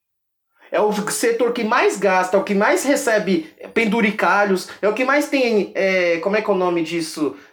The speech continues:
É, auxílio terno, auxílio não sei o quê. É um dos poderes que mais gasta, é um dos poderes que tem ma-, mais gente escrota no Brasil.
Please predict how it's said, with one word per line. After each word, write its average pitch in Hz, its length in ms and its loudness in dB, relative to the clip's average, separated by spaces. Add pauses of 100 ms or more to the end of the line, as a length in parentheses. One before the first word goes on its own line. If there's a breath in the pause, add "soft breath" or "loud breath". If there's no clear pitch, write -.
É, 151 480 2
auxílio 220 600 0
terno, 202 600 2
auxílio 254 420 0
não 233 100 -2
sei 214 180 -4
o 180 140 2
quê. 220 380 -2 (380)
É - 80 2
um 233 80 2
dos 254 100 -4
poderes 294 260 2
que 277 80 -2
mais 311 260 2
gasta, 202 500 0 (240 loud breath)
é 190 60 0
um 226 40 4
dos 294 100 2
poderes 285 220 0
que - 80 -10
tem 269 220 2
ma-, 254 200 -2
mais 311 240 2
gente 381 220 0
escrota 320 680 0
no 233 100 0
Brasil. 190 540 0